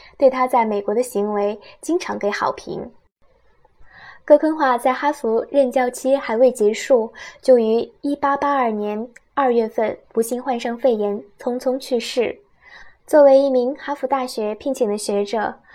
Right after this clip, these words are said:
哈佛大学在厄伯尔顿教堂为葛坤化举行了隆重的葬礼，仪式由神学院长主持，校长亲自参加。在哈佛大学的悼词中，给了葛坤化这样的评价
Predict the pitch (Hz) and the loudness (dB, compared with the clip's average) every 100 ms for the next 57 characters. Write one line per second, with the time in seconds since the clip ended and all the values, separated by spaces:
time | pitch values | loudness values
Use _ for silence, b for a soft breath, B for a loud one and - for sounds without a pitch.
0 | B B 339 339 311 294 285 247 247 240 | B B -6 -4 -2 -2 0 0 2 0
1 | 269 277 262 214 202 277 240 254 233 226 | 0 -2 0 0 2 0 0 -4 -6 -6
2 | 220 214 220 B - 233 226 269 269 277 | -8 -8 -10 B -2 0 2 0 0 -4
3 | 277 - - - 214 208 208 220 220 - | -4 -4 -4 -6 -10 -8 -6 -4 -4 -4
4 | 202 208 285 233 220 262 226 208 190 - | -4 -2 -4 -4 -6 -6 -4 -6 -8 -16
5 | b b b _ _ _ - 226 247 - | b b b _ _ _ -6 -4 -4 0
6 | 277 247 220 220 247 - 220 254 233 214 | 2 2 2 0 0 -2 -4 -2 -4 0
7 | 254 226 226 202 - _ - 202 202 - | 0 0 -4 -6 -8 _ -8 -6 -4 -6
8 | 208 208 - b - 320 269 214 - - | -6 -6 -8 b -6 -2 0 -2 -8 -10
9 | 294 302 269 262 262 285 277 285 _ _ | -8 -2 -2 -2 -4 -2 -4 -6 _ _
10 | _ b b b b b b - 285 262 | _ b b b b b b 4 4 4
11 | 269 285 277 277 269 240 226 226 254 247 | 2 -4 0 0 2 0 0 2 0 0
12 | 220 247 247 254 B B - 208 208 262 | -4 -2 -2 -4 B B -2 0 2 2
13 | 269 277 277 285 226 - 349 277 226 202 | 2 -2 -2 -2 -2 -2 2 2 0 -4
14 | - 196 202 220 - | -6 -10 -6 -6 -8